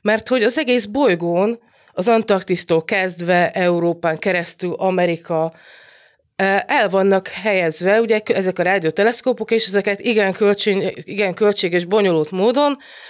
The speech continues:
de mégiscsak irada interferométer módba kapcsolják, és ugye a bázisvonal itt több ezer, akár tízezer kilométer, és elérhető az a nagyon finom szögfelbontás, amivel megfigyelték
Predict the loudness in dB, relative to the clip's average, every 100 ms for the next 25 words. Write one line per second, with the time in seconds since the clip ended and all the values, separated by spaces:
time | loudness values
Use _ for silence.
0 | -20 -4 2 2 2 0 -2 -2 0 0
1 | 0 -2 0 -2 -2 -2 -2 -2 -2 -2
2 | -4 -2 -4 0 2 2 0 -4 _ _
3 | _ -20 _ -10 -4 -2 0 0 -2 -4
4 | -2 0 0 0 0 2 0 0 -2 -2
5 | -4 -6 -6 -6 -4 -4 -2 -2 0 0
6 | 0 -2 -2 0 0 0 -4 -4 -2 0
7 | -2 0 0 0 -2 -4 -4 -6 -12 -6
8 | -6 0 -2 0 -2 -2 -2 -2 0 0
9 | 0 -2 -4 -4 -2 2 0 0